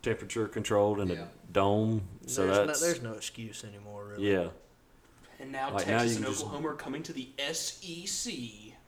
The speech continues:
Speaker 4: Who else is joining them, do you guys think?
Speaker 1: Dun-dun-dun, dun-dun-dun. I'll
Speaker 2: I've
Speaker 1: just
Speaker 2: heard a lot of talk that we're just going to dissolve into a Power Four.
Speaker 4: Like,
Speaker 2: You know.
Speaker 4: like, big conference?
Speaker 2: Yeah, like, who's
Speaker 1: Yeah.
Speaker 2: gonna die out? Will it be the A C C and they'll just fade out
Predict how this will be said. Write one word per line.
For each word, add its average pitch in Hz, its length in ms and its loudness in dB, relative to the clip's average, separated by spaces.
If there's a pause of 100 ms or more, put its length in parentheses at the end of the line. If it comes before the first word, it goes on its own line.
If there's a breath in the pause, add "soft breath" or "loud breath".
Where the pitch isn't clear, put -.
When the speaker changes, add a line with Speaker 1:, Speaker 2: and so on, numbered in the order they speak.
Speaker 4:
Who 185 100 -4
else 208 180 0
is 117 120 -12
joining 117 300 -8
them, 110 100 -14
do - 140 -20
you - 60 -20
guys - 280 -18
think? 180 220 8
Speaker 1:
Dun-dun-dun, 165 460 6 (140)
dun-dun-dun. 165 480 0
I'll 92 180 4
Speaker 2:
I've 95 60 8 (100)
Speaker 1:
just 175 40 -2
Speaker 2:
heard 160 200 8
a 151 40 6
lot 139 120 6
of 123 120 -4
talk 143 320 0
that 123 480 -4 (320)
we're 139 180 -6
just 131 260 -8
going 131 260 -2
to 127 200 -6
dissolve 120 720 -4
into 113 340 -6
a 101 60 -8
Power 110 320 -2
Four. 127 460 -4 (880 soft breath)
Speaker 4:
Like, 127 180 -4 (120)
Speaker 2:
You 127 120 -2
know. 117 120 0
Speaker 4:
like, 120 300 -10
big 131 160 -2
conference? 156 500 -4
Speaker 2:
Yeah, 127 300 2
like, 117 320 -2
who's 139 160 0
Speaker 1:
Yeah. 95 180 4
Speaker 2:
gonna 117 300 -2 (240)
die 120 240 2
out? 117 220 2
Will 117 120 -6
it 113 60 -8
be 120 80 -4
the 113 160 -4
A 123 100 0
C 123 180 -6
C 123 340 -2
and 113 160 -4
they'll 113 120 -4
just 110 200 -12
fade 117 280 -4
out 117 600 -2